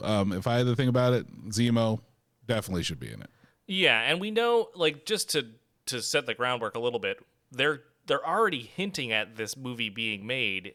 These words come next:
Speaker 2: uh, like, with the Julia, Julia Louis-Dreyfus's character going around and recruiting various Dark Avengers. That's the Thunderbolts. Is, that's my theory anyway.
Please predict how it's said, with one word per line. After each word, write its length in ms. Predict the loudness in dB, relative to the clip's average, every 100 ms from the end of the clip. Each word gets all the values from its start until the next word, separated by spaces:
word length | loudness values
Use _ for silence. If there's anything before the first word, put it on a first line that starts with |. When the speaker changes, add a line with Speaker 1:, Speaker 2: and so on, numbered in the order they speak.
| -18
Speaker 2:
uh, 160 | -16 -14 -6
like, 280 | -4 -4
with 480 | -8 -6 -4 -6 -12 -10
the 520 | -6 -4 -4 -4 -6 -10 -12
Julia, 340 | -8 -6 -8 -10
Julia 380 | -10 -6 -4 -4 -6 -10
Louis-Dreyfus's 1300 | -8 -6 -8 -6 -2 -2 -2 -6 -8 -10 -10 -8 -8 _ _ _ _
character 560 | -8 -6 -6 -12 -12 -10
going 240 | -8 -6 -6
around 360 | -4 -4 -4
and 100 | -8
recruiting 640 | -10 -14 -14 -10 -8 -10 -14 _ _ _ _
various 420 | -6 -4 -2 -4 -6
Dark 340 | -4 -6 -6
Avengers. 840 | -10 -10 -12 -12 -14 -14 -14 -14 -16 _ _ _ _ -2
That's 420 | -2 -2 -8 -10 _ -16
the 100 | -4
Thunderbolts. 640 | -4 -4 -12 -14 -16 -16 -14
Is, 180 | -16
that's 300 | -10 -8 -8
my 320 | -8 -10 -10 -18 _ -14
theory 280 | -12 -12 -16
anyway. 260 | -20 -20